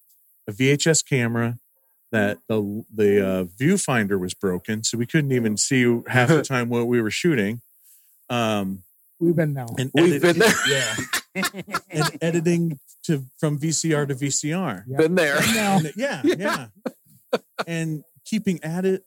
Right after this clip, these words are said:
Speaker 1: and just doing
Speaker 2: Yeah.
Speaker 1: it and learning and, and reaching out to others and just learning the process and do it, you know, trying to take it. Oh, our thing has always been trying to take it the next step with the next project. And,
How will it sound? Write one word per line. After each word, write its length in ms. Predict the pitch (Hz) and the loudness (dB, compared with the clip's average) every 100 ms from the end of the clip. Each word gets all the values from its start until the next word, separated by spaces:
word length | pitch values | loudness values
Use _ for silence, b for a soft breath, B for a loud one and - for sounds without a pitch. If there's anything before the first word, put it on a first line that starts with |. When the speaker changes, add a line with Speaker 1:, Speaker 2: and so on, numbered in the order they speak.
| - | -12
Speaker 1:
and 120 | 135 | -12
just 260 | 127 - - 117 | -10 -10 -12 -6
doing 240 | 175 180 | -4 -2
Speaker 2:
Yeah. 60 | 170 | -4
Speaker 1:
it 60 | |
and 180 | 123 120 | -8 -8
learning 420 | 143 160 165 156 | -6 -6 -8 -10
and, 300 | 117 107 107 - | -10 -12 -16 -16
and 260 | 123 110 117 | -12 -10 -8
reaching 340 | 170 - 160 | -8 -10 -10
out 140 | 160 151 | -10 -10
to 140 | 131 | -10
others 420 | 139 135 135 131 | -8 -6 -6 -8
and 240 | 113 113 110 | -8 -8 -8
just 200 | 110 - | -8 -8
learning 360 | 131 147 143 135 | -6 -4 -4 -8
the 60 | |
process 840 | - 135 127 123 - 123 120 - - _ _ _ _ 117 | -10 -8 -6 -6 -6 -4 -4 -6 -12 _ _ _ _ -8
and 600 | 117 110 107 104 101 - _ _ _ _ _ - | -4 -4 -4 -6 -10 -14 _ _ _ _ _ -6
do 160 | 143 | -4
it, 60 | 139 - - | -4 -10 -10
you 120 | 127 | -6
know, 280 | 107 101 110 - | -4 -6 -10 -12
trying 300 | - 156 156 | -6 -4 -4
to 60 | 147 | -4
take 300 | - 156 - | -4 -6 -6
it. 80 | - - | -14 -6
Oh, 200 | 143 139 | -4 -2
our 240 | 127 135 | -2 -2
thing 420 | 123 123 - 160 | -2 -14 -10 -8
has 120 | 143 135 | -6 -4
always 200 | 131 120 | -4 -4
been 140 | 123 | -8
trying 260 | - 135 131 | -6 -6 -6
to 60 | |
take 240 | - 131 127 | -4 -4 -4
it 80 | |
the 80 | - | -6
next 260 | 120 117 - | -6 -6 -6
step 280 | - 117 - _ | -4 -4 -4 _
with 180 | 113 - | -12 -10
the 60 | 107 | -8
next 200 | 110 - | -10 -10
project. 580 | 107 101 95 101 98 - _ _ _ _ _ - | -8 -8 -6 -8 -10 -14 _ _ _ _ _ -6
And, 480 | 107 104 101 98 | -2 -2 -2 -4